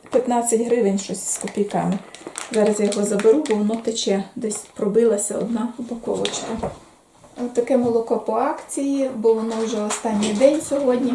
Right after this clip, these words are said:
От, але я його взяла, ми його не будемо пити, я буду пекти з нього млинці, воно ще на млинці буде якраз добре. Хочу млинчики зробити. Зараз я повитираю це молочко, щоб потекло.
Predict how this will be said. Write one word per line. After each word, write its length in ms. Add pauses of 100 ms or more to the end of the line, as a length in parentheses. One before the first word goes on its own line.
(880)
От, 340
але 240
я 120
його 260
взяла, 760 (180)
ми 200
його 140
не 120
будемо 360
пити, 380
я 320 (160)
буду 240
пекти 280
з 160
нього 220
млинці, 520
воно 400
ще 180
на 100
млинці 400
буде 300
якраз 360
добре. 340 (480)
Хочу 240
млинчики 600 (140)
зробити. 460 (1200)
Зараз 140 (240)
я 80 (120)
повитираю 720 (200)
це 60 (920)
молочко, 800
щоб 200
потекло. 640